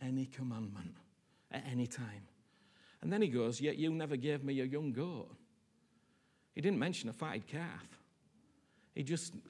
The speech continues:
he just said to him, "You never gave me even a scrawny little goat." Can you feel it?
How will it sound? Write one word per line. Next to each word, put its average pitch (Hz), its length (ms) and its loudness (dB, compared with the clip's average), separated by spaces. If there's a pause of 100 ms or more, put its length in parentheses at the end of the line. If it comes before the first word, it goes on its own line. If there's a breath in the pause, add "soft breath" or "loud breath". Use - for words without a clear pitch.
(140)
he 151 80 -2
just 160 180 0
said 156 140 2
to 127 100 4
him, 131 100 6
"You 165 140 4
never 151 240 2
gave 123 240 2
me 117 140 4
even 110 180 0
a 104 60 -6
scrawny 131 560 -2
little 120 240 -2
goat." 120 440 -4 (1200)
Can 92 120 -4
you 170 80 2
feel - 340 -6
it? - 140 -10